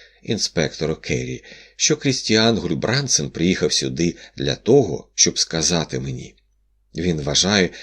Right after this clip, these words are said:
що мою дружину повільно і холоднокровно отруюють. "Що ви сказали?"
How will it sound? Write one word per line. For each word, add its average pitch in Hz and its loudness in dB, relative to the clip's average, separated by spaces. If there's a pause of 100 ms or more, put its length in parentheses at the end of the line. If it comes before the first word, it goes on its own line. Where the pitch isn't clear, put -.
(180)
що - 4
мою 76 0
дружину 71 -2 (240)
повільно 82 0 (140)
і - 0
холоднокровно 82 0 (160)
отруюють. 80 -2 (960)
"Що - 6
ви 90 4
сказали?" 85 2